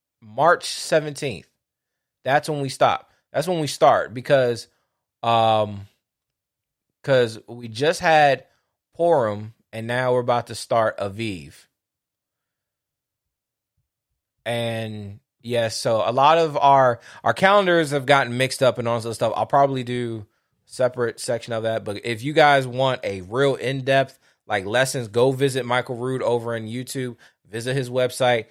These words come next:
He has a lot of in-depth information that it is well put together that I'm too slow to, to do that. So anyway, so where did I, all right, three times in a year you celebrate the festival to me. I mean, for me,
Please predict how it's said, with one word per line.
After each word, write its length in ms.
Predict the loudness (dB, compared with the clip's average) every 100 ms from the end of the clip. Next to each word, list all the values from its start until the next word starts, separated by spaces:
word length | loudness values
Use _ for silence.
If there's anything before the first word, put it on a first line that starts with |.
| _ _
He 160 | -6 0
has 320 | 2 0 -2
a 120 | -6
lot 360 | -4 0 2 2
of 80 | 0
in-depth 460 | -6 -4 -4 -4
information 720 | -12 -10 -8 -8 -8 -10 -12 -14 _ _ _
that 440 | -4 -4 -4 _ _
it 320 | -10 -8 -8
is 260 | -12 -12 -12
well 280 | -4 -2 -2
put 200 | -6 -8
together 360 | -4 -2 -2
that 220 | -4 -6 -6
I'm 420 | -2 -2 -2 -6
too 180 | -10 -10
slow 260 | -6 -8
to, 260 | -6 -10 -12
to 280 | -14 -14 -14
do 200 | -14 -14
that. 200 | -14 -16 -20 _
So 180 | 4 4
anyway, 380 | 6 2 0 -4 _ _ _ _ _ _ _ _ _ _ _ _
so 440 | 2 6 8 8
where 280 | 6 6 6
did 140 | 4
I, 340 | 4 4 4 4
all 180 | 2 2
right, 160 | 0
three 240 | -2 -2 2
times 340 | 4 4 2
in 80 | -4
a 40 |
year 260 | -4 0 0
you 160 | -2
celebrate 520 | -8 0 4 4 2 -2
the 100 | 0
festival 360 | 0 0 -8
to 100 | -10
me. 340 | -6 -4 -6 -10 _ -10
I 60 |
mean, 100 | -8
for 200 | -2 0
me, 240 | 0 -2